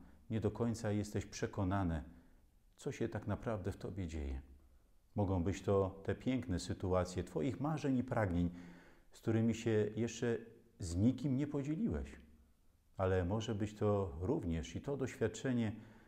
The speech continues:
tak wielu różnych sytuacji, które gdzieś sprawiają, że to, co inni wnoszą w nasze życie, może wnieśli w Twoje życie, sprawiły,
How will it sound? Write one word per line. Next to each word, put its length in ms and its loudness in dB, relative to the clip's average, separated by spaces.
tak 200 4
wielu 320 4
różnych 400 2
sytuacji, 800 0
które 420 4
gdzieś 640 0
sprawiają, 760 2
że 160 0
to, 140 -2
co 220 0
inni 380 2
wnoszą 460 0
w 80 -6
nasze 260 -4
życie, 460 0
może 240 0
wnieśli 340 -2
w 60 -8
Twoje 340 2
życie, 280 -4
sprawiły, 800 2